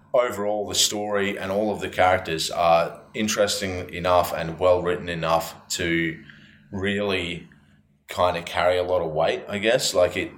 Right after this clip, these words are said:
it's a story that is enjoyable. A lot of R P Gs have a lot of downtime. Halfway th-, you'll, like, be playing them and you'll get a bit of way through and you'll be like, "Oh, it's a flat bit in the story," or whatever.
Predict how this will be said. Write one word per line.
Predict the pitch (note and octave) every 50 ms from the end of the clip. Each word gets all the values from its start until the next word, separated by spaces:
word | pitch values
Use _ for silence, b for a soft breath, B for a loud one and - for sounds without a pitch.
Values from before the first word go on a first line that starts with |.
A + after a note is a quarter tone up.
| - - - - -
it's | - - -
a | F#2
story | - - - - A#2 G#2+ G#2+ G#2 G2+ G2
that | F#2 G2 G2 - - - - - - -
is | F#2+ F2+ E2+ F2
enjoyable. | E2+ E2 D#2+ F2+ F2 F2+ F#2+ G2+ G2+ A2+ C3 D3 C#3+ B B B B B B B -
A | G2+
lot | G#2 G#2 G#2+ G#2+
of | G2+ F2+ - - - - - -
R | - G2 G2 F#2+ F2+ -
P | F#2+ F#2
Gs | E2+ F2 F#2 F#2 F2+ -
have | F#2+ F2+ E2+
a | F2
lot | F2 F2 E2
of | D#2 D#2 -
downtime. | E2 E2+ F2 F#2 G2 - F#2+ F#2+ F#2+ F#2 F2+ F2 F2 F2
Halfway | F2 F2+ F2 F2 - - F2 E2+
th-, | E2 - -
you'll, | F2 E2+ E2+
like, | E2 D2+ D2 D2+ -
be | F2 E2+
playing | D#2+ - F2 E2 D#2+ D#2+ E2
them | E2 D#2 D#2
and | D#2 D#2+
you'll | D#2+ D#2+ D#2+
get | E2 D#2+
a | D#2+
bit | D#2 D#2+ D#2+
of | D#2+ D#2+
way | D#2+ D2+ D#2 D2+
through | D2+ - E2 E2 E2+ E2 E2
and | E2 D#2+
you'll | D#2 D2+
be | D#2
like, | D#2 D2 C#2+ D2 D2 - -
"Oh, | D#2 D#2 D2
it's | C#2+ - -
a | C2+
flat | - - - D#2 C#2+ - - - - - - - - D2 D#2+ - - - - -
bit | F2 E2 D#2
in | D#2 D#2
the | D2+ D2+
story," | - - D#2+ D#2 D#2 D#2 E2
or | E2 D#2
whatever. | D2+ D2+ D2+ C#2+ C#2 C#2 E2 - -